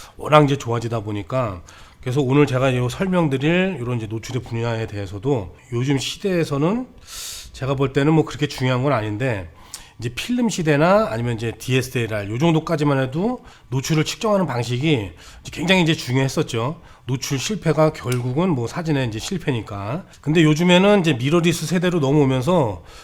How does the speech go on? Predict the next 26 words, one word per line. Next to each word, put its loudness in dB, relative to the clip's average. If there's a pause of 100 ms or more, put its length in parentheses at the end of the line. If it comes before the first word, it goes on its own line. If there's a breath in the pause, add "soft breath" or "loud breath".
(160 loud breath)
노출을 -2
뭐 0
거의 0
뭐 4
신경을 2
안 -4
쓰죠. -2 (220 loud breath)
뷰파인더로 0
보면은 2 (340 soft breath)
뭐 -6
노출계를 0
볼 -4
필요 -2
없이, -2
노출계도 -2
물론 -2
표시가 -4
되지만은 0 (500 loud breath)
그냥 2
액정 0
화면에 2
그대로 -2
노출이 -4
하늘이 -4
밝은지 -4
어두운지, -6